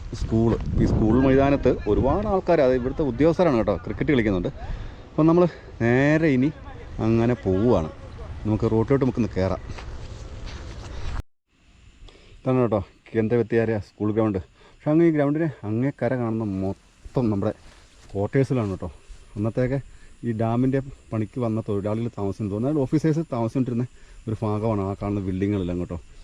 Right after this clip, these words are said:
ഈ ബിൽഡിങ്ങുകളെല്ലാം ഇത് തന്നെയാണ്. ഇത് കുറച്ച് ബിൽഡിങ്ങുകളെല്ലാം ഇടിഞ്ഞു പൊളിഞ്ഞു പോയിട്ടുണ്ട്. ഈ കാണുന്ന ഇവിടുത്തെ ഒരു കിണറാണ് കേട്ടോ, പമ്പ് ഹൗസും കിണറും. ഇത് കുറച്ച്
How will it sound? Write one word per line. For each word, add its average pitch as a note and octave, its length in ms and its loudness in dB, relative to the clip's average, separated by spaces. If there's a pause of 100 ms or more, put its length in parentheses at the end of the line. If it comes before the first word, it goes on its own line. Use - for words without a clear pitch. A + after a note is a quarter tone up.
(240)
ഈ - 100 0
ബിൽഡിങ്ങുകളെല്ലാം D3 420 2
ഇത് C#3 100 0
തന്നെയാണ്. C3 260 2 (100)
ഇത് C#3 160 -8
കുറച്ച് C#3+ 280 -4
ബിൽഡിങ്ങുകളെല്ലാം D3 460 0 (280)
ഇടിഞ്ഞു B2 260 2
പൊളിഞ്ഞു A#2+ 260 0
പോയിട്ടുണ്ട്. F#2+ 340 -2 (360)
ഈ F#3 120 0
കാണുന്ന B2+ 260 2 (220)
ഇവിടുത്തെ A2+ 300 -2
ഒരു A2+ 80 -4 (440)
കിണറാണ് G2+ 400 0
കേട്ടോ, D#2 180 -6 (640)
പമ്പ് G2+ 220 -2
ഹൗസും A2 260 0
കിണറും. F2+ 240 -4 (320)
ഇത് C3+ 180 0
കുറച്ച് C3 200 0